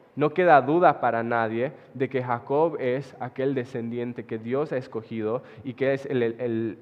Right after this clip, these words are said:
el heredero espiritual de esta familia. Jacob heredaría la tierra, heredar-, heredaría la bendición y heredaría la descendencia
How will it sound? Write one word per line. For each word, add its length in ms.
el 120
heredero 460
espiritual 720
de 120
esta 200
familia. 560
Jacob 460
heredaría 880
la 300
tierra, 500
heredar-, 640
heredaría 840
la 120
bendición 840
y 120
heredaría 720
la 100
descendencia 1000